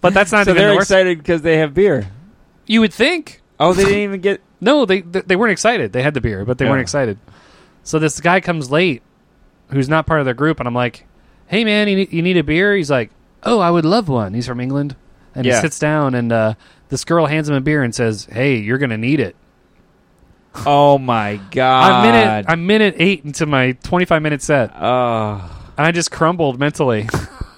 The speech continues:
Speaker 2: Oh.
Speaker 1: Everyone laughs. I'm, uh, I'm standing there like a freak.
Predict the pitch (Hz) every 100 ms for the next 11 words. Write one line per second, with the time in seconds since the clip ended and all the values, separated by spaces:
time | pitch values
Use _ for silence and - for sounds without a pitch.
0 | _ 311 294 - - _ _ _ _ _
1 | _ _ - - 113 127 123 113 107 92
2 | 90 85 170 190 202 196 175 160 165 165
3 | - - - 160 175 180 170 165 165 185
4 | 175 170 170 156 139 - 147 147 160 -